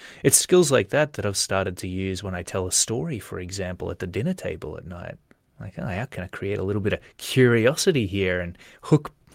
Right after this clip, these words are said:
hook in <laughs> my lovely lady who usually gets bored as hell the first minute into my stories? Now she's sitting there on the edge of her seat wondering what it is I'm going to say next."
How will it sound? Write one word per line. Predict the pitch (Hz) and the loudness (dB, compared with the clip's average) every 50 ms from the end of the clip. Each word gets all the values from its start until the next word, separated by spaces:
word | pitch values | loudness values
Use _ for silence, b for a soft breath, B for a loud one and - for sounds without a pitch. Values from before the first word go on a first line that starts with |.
| - - - | -20 -16 -14
hook | - - - 175 170 - | 0 6 6 6 6 6
in | 165 151 143 135 135 131 131 - 107 - | 4 4 6 4 4 2 2 -2 0 0
<laughs> | - 160 | 2 2
my | 135 127 127 123 117 | 4 6 6 8 8
lovely | 110 120 135 131 120 127 123 | 8 8 8 8 8 8 6
lady | 117 127 156 175 147 113 98 | 6 6 6 6 6 4 4
who | 95 | 4
usually | 113 113 131 147 139 120 123 123 | 4 6 8 6 6 6 4 2
gets | 113 120 113 104 104 104 98 98 _ _ _ | 4 4 2 2 0 -8 -8 -10 _ _ _
bored | 120 107 107 117 139 151 151 143 | -4 2 2 4 6 6 4 4
as | 143 131 117 | 4 2 2
hell | - - - 175 139 110 | 0 -2 0 2 2 2
the | 98 101 | 2 -2
first | 95 - 120 120 117 104 - B B B B B B B | -2 2 4 4 4 4 0 B B B B B B B
minute | - 110 117 123 151 180 147 107 - - _ _ | -4 0 2 4 4 4 4 0 -2 -4 _ _
into | 113 110 110 104 - 113 104 | 0 0 0 2 0 2 2
my | 107 101 101 | 2 2 2
stories? | - - - 139 160 160 117 95 90 - - - - b b b b b b b b b _ - | 2 2 2 2 2 2 0 0 -4 -6 -12 -12 -16 b b b b b b b b b _ -4
Now | 107 110 127 139 113 90 85 | 0 2 2 4 2 2 0
she's | - - - - - | -4 -10 -10 -6 -6
sitting | - - 117 117 117 117 107 | -6 -6 -6 -8 -10 -10 -10
there | 98 92 92 | -12 -12 -12
on | 95 95 98 | -10 -10 -10
the | 95 92 98 | -6 -4 -4
edge | 101 95 | -4 -4
of | 95 90 | -8 -10
her | - - - | -10 -12 -10
seat | - - - - 151 - - - | -8 -8 -6 -6 -6 -8 -8 -12
wondering | - 98 92 95 95 95 92 | -14 -12 -10 -8 -8 -8 -2
what | 101 120 143 143 | 2 2 4 4
it | 135 131 | 4 4
is | 151 147 123 | 2 0 0
I'm | 120 104 104 | -2 -4 -4
going | 104 104 110 110 | -4 -4 -2 -2
to | 104 98 | -2 -4
say | - - 117 110 107 | -4 -4 -4 -6 -6
next." | 107 113 135 - - - _ - - - - | -6 -6 -8 -8 -12 -16 _ -10 -10 -10 -10